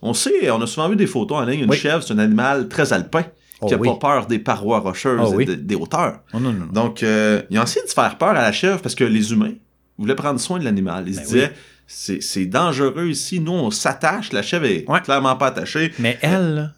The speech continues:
Speaker 1: Elle a refusé.
Speaker 2: elle voulait rien savoir. Elle savait où est-ce qu'elle s'en allait, elle.
Speaker 1: Elle s'en
Speaker 2: C'était
Speaker 1: allait
Speaker 2: où ?
Speaker 1: le top.
Speaker 2: C'est le top.
Speaker 1: Ouais. Parce
Speaker 2: C'est
Speaker 1: qu'elle
Speaker 2: mis at the top.
Speaker 1: Exactement. Elle, elle avait en, en soif de défi,
Speaker 2: Ouais.
Speaker 1: soif d'aventure. Donc, elle a voulu, ben, en fait, ils ont voulu faire peur. Elle voulait rien savoir.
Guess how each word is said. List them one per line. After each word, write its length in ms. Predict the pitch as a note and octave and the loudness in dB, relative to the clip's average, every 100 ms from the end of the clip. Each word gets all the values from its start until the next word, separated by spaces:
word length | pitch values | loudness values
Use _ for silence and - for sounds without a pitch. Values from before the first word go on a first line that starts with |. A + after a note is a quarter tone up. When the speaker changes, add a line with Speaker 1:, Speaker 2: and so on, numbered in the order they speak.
| _ - | _ -2
Speaker 1:
Elle 120 | C#3+ | 2
a 60 | C3+ | 2
refusé. 540 | C3+ - C3 A3 A#3+ - | 0 -2 -2 -2 -2 -8
Speaker 2:
elle 120 | G2+ | -4
voulait 160 | A#2+ | 0
rien 160 | B2 F3 | 2 2
savoir. 260 | F#3+ A3 G3 | 2 0 0
Elle 60 | |
savait 260 | - D3+ E3+ | 0 2 2
où 60 | |
est-ce 100 | F#3 | 0
qu'elle 140 | - E3 | -2 0
s'en 180 | E3 D#3+ | 2 2
allait, 240 | G3 A#3 | 2 4
elle. 340 | C#3+ C#3 G#2+ - | 2 2 0 -4
Speaker 1:
Elle 80 | - | -4
s'en 120 | A#2 | 0
Speaker 2:
C'était 120 | C#3+ | 4
Speaker 1:
allait 140 | F#3+ D4+ | 4 2
Speaker 2:
où ? 100 | - - _ | -6 -20 _
Speaker 1:
le 200 | - G#3+ | -2 0
top. 260 | - - - - | -2 -4 -10 -20
Speaker 2:
C'est 140 | - - | -16 -10
le 40 | |
top. 300 | - - - - - | -8 -8 -10 -14 -2
Speaker 1:
Ouais. 120 | C#3+ - _ - | -2 -4 _ -10
Parce 140 | B2 | -6
Speaker 2:
C'est 80 | - | 0
Speaker 1:
qu'elle 160 | F3 F#3 | 0 2
Speaker 2:
mis 160 | G#3 | 2
at 60 | G3+ | 0
the 180 | F#3 G3 | 0 -2
top. 160 | A#3+ - - | -2 -6 -4
Speaker 1:
Exactement. 540 | C#3 B2 D#3+ - C3 C#3+ - - - | -4 -2 -2 0 0 0 -6 -14 -2
Elle, 140 | A#2 C3 C3 | 2 4 4
elle 80 | B2+ | 2
avait 380 | B2+ D#3 E3 D#3+ | 0 0 0 0
en, 160 | C3 | -2
en 240 | - D#2 - - | -4 -8 -8 -2
soif 640 | - - D#3+ F#3 - - - | 0 0 0 0 -4 -16 -6
de 140 | A2+ | -2
défi, 480 | G#2+ G#2+ G#2+ D3+ C#3+ G#2 | -2 -2 -4 -6 -8 -6
Speaker 2:
Ouais. 200 | F2+ F#2+ | -4 0
Speaker 1:
soif 280 | D#3 E3 B2 | 2 2 4
d'aventure. 560 | B2 A#2 A2+ G#2 D#3 | 4 4 2 2 0
Donc, 260 | D#3 A2 - - | 0 0 -2 -2
elle 240 | G2+ G#2+ | 0 2
a 20 | |
voulu, 440 | A2+ A#2+ D#3 D4+ C#4+ | 0 -2 0 2 0
ben, 180 | - A#2 | 2 0
en 60 | |
fait, 80 | E3+ - | 0 0
ils 40 | |
ont 60 | G#2+ | 0
voulu 160 | F3 | 2
faire 180 | F3+ A#2 | 2 2
peur. 220 | D3+ F3+ | 2 2
Elle 80 | A2+ | 2
voulait 220 | G2 G#2 | 2 0
rien 220 | - D3 F#3 | 0 0 0
savoir. 380 | A2+ G#2 C#3+ | 2 2 2